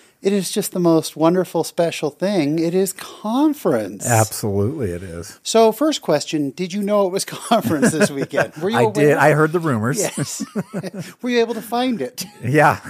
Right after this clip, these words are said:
Speaker 2: I found, I found it all right. Yeah.
Speaker 1: All right.
Speaker 2: On the
Speaker 1: That's
Speaker 2: interwebs.
Speaker 1: Uh, on the interwebs. Uh, oh, we've got Phil Painter, who
Speaker 2: Phil
Speaker 1: has
Speaker 2: Painter, hey.
Speaker 1: checked in from
Speaker 2: Hey,
Speaker 1: Las
Speaker 2: Phil.
Speaker 1: Vegas and
Speaker 2: Yeah.
Speaker 1: says,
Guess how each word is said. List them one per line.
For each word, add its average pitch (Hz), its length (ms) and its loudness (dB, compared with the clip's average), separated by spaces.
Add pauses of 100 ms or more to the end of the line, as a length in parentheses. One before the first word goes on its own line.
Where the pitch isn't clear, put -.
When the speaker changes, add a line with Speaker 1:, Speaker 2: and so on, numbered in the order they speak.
Speaker 2:
I 170 60 2
found, 175 460 0
I 131 160 4
found 135 340 -2
it 139 100 -2
all 139 200 0
right. 160 320 -2
Yeah. 202 240 -8
Speaker 1:
All 208 200 2
right. 214 380 0
Speaker 2:
On 135 100 2
the 135 100 2
Speaker 1:
That's 143 120 2
Speaker 2:
interwebs. 113 720 -4
Speaker 1:
Uh, 190 300 -2
on 214 180 2
the 214 160 0
interwebs. 127 680 -6 (380)
Uh, 151 480 0 (140)
oh, 233 160 6
we've 151 200 -2
got 151 200 -2
Phil 208 280 -2
Painter, 170 680 -6 (280)
who 151 120 -8
Speaker 2:
Phil 190 100 4
Speaker 1:
has 220 120 -2
Speaker 2:
Painter, 311 420 -4
hey. 240 200 -4
Speaker 1:
checked 175 360 -2
in 180 160 -2
from 165 160 -8
Speaker 2:
Hey, 165 60 0
Speaker 1:
Las 165 180 0
Speaker 2:
Phil. 143 260 6
Speaker 1:
Vegas 185 160 0
and - 100 -4
Speaker 2:
Yeah. 190 140 2
Speaker 1:
says, 170 380 -2